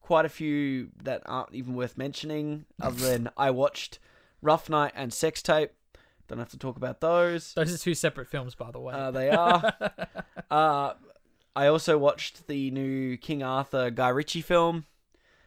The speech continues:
Speaker 1: Uh,
Speaker 2: Oh, yeah.
Speaker 1: which, you know, I didn't like it. I don't think his,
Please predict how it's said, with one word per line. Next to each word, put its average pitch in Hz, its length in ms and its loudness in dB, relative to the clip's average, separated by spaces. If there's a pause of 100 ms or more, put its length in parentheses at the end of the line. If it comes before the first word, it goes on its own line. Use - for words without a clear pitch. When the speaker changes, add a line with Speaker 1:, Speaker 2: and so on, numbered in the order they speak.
(300)
Speaker 1:
Uh, 123 400 2
Speaker 2:
Oh, 240 240 0
yeah. 131 320 -10 (120)
Speaker 1:
which, - 560 -4
you - 80 -12
know, 240 360 6 (840)
I 151 120 4
didn't 135 180 0
like 123 300 0
it. 135 180 -2 (760)
I 139 140 4
don't 139 260 -2 (100)
think - 460 -8 (280)
his, - 600 -8